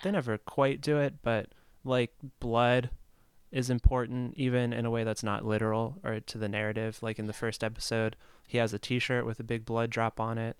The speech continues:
Speaker 1: and that never comes back to mean anything, but, um, it foreshadows the use of blood later on.
Speaker 2: Yeah.
Speaker 1: And,
Speaker 2: It's
Speaker 1: uh,
Speaker 2: like they're trying to do something m-, more interesting, more literary,
Speaker 1: Yeah.
Speaker 2: even though they don't necessarily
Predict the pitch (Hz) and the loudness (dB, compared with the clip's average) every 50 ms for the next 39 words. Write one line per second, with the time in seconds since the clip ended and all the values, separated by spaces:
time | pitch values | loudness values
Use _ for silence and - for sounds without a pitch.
0 | _ _ _ - - - 120 123 131 127 127 127 127 117 107 104 - - 110 104 | _ _ _ -16 -10 -4 -2 0 0 0 0 0 0 0 0 -2 -2 -2 -4 -4
1 | - - 107 107 107 - - - 113 123 139 143 135 135 127 - - 127 113 110 | -2 -2 0 -2 -2 -2 -6 -6 -4 -2 -2 0 -2 -2 -4 -4 -4 -4 -4 -4
2 | 104 104 104 - - - - - - - - - _ _ - 110 107 110 107 101 | -4 -4 -6 -8 -10 -14 -20 -20 -20 -20 -20 -20 _ _ -4 -4 -2 -2 -2 -4
3 | 107 - 113 - - - 123 123 117 - 120 113 113 110 110 107 - 113 110 104 | -4 -4 -6 -6 -4 -2 -2 -2 0 0 0 0 0 0 -2 -4 -6 -6 -6 -6
4 | 101 - 107 107 - 104 101 98 107 113 104 104 - 104 107 117 135 139 135 131 | -8 -8 -10 -10 -8 -6 -6 -4 -4 -6 -6 -8 -6 -6 -4 -4 -2 -2 -2 -2
5 | 131 131 131 127 - - - - - - - - - - 110 107 104 104 104 104 | -2 -2 -4 -6 -8 -12 -18 -20 -20 -20 -20 -20 -14 -8 -6 -6 -4 -4 -6 -6
6 | 104 104 - - - 110 110 117 117 117 131 - 415 - - - 370 359 320 294 | -8 -10 -10 -10 -8 -6 -4 -4 -4 -4 -6 -8 -12 -14 -12 -8 -4 -2 -2 -2
7 | 277 240 - 240 190 190 185 - - 190 185 - - 180 175 175 - - - - | -2 -4 -8 -8 -6 -6 -6 -4 -4 -4 -4 -2 -4 -4 -4 -6 -10 -12 -14 -16
8 | - 208 190 202 202 196 208 220 226 233 233 233 233 247 247 240 220 196 190 180 | -16 -14 -14 -12 -10 -6 -2 0 0 2 2 2 4 4 4 4 4 4 2 0
9 | - 185 170 - - 180 170 180 180 180 180 175 170 185 180 180 175 175 170 165 | -4 -6 -6 -6 -4 -4 -2 -2 -2 -2 -2 -2 -2 -2 -2 -2 -2 -2 -2 -2
10 | 165 165 165 160 156 156 156 151 - - 196 170 170 175 170 160 165 160 151 160 | -2 -2 -2 -2 -2 -4 -4 -6 -6 -8 -10 -8 -8 -8 -6 -6 -6 -6 -6 -6
11 | 160 147 - 160 151 - - 160 151 - - 156 151 - 147 139 139 135 139 143 | -8 -6 -6 -6 -6 -6 -8 -10 -10 -10 -10 -12 -10 -8 -6 -6 -6 -6 -8 -10
12 | 143 | -12